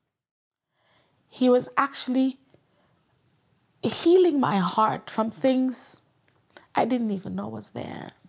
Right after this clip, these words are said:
You know, you grow up in a family where there's so much love, where there's so much of God. But I realized that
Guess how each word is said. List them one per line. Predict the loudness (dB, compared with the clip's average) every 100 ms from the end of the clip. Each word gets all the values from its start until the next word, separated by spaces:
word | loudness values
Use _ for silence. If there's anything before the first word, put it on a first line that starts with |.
| _ _ -20 _ _ _ _ _ _ -10
You | 0 2
know, | 2 0 -8 -16 _ -20 _ -2
you | 0
grow | 2 4 6
up | 4 2 0
in | 0 0
a |
family | -4 -2 0 2 0 0 -8 _ _
where | 0
there's | 2 0
so | -2 0 2
much | 2 0 2
love, | 4 4 0 -6 -16 _ -20 -20 -6
where | 0 4
there's | 2 0
so | -6 -2 0 2
much | 0 -2
of | -6 -4
God. | 0 0 -2 -8 -16 _ -20 -20 -20 _ _
But | 2 6
I | 6
realized | 6 6 6 6 4 2 0
that | 0 0